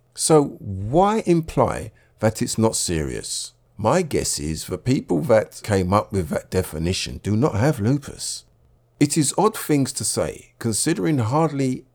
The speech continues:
anything is known about lupus and there's no medical cure for it. When covid first hit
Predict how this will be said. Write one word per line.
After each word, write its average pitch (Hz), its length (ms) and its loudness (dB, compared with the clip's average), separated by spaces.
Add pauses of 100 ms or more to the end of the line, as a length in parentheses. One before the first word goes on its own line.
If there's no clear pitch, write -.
(120)
anything 156 920 0 (280)
is 104 180 0
known 113 320 4
about 95 380 2
lupus 82 560 -4
and 104 180 -6
there's 123 260 0
no 139 300 4
medical 120 600 2
cure 87 380 -4
for 117 460 2
it. - 160 -16 (300)
When 208 220 0
covid 135 420 6
first 95 400 0
hit 82 260 -2